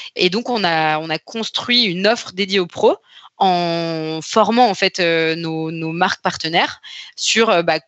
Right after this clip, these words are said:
comment faire pour qu'on vous propose à eux, en fait. Donc, on, on, comment on constitue une grille tarifaire, et cetera, et cetera. Euh, et donc, aujourd'hui, on n'a pas dénaturé ça parce qu'en fait, on, c'est la même offre,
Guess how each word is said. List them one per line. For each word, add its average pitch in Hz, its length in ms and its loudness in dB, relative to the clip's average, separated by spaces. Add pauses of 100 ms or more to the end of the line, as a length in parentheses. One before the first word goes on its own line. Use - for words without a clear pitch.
(200)
comment 233 300 2
faire 247 280 -2
pour - 160 -16
qu'on 190 100 -14
vous 180 160 -10
propose 208 440 0
à 180 180 2
eux, 170 100 -6
en 165 80 -8
fait. 156 200 -14
Donc, 165 200 -18
on, 170 100 -18 (140)
on, 170 340 -14
comment 208 180 -2
on 208 60 -2
constitue - 380 -4
une 185 40 2
grille 175 220 4
tarifaire, 202 680 2
et 170 80 -2
cetera, 170 280 -6
et 170 40 -8
cetera. 180 380 -6 (560)
Euh, 160 120 -2
et 170 120 2
donc, 196 220 -6
aujourd'hui, 185 400 0
on 220 100 -2
n'a 165 420 0 (280)
pas 226 160 2
dénaturé 190 720 -2
ça 262 220 0
parce 180 200 -8
qu'en 175 120 -10
fait, 233 200 -6
on, 160 440 -12 (100)
c'est - 200 -10
la 170 100 2
même 180 200 0
offre, - 380 -2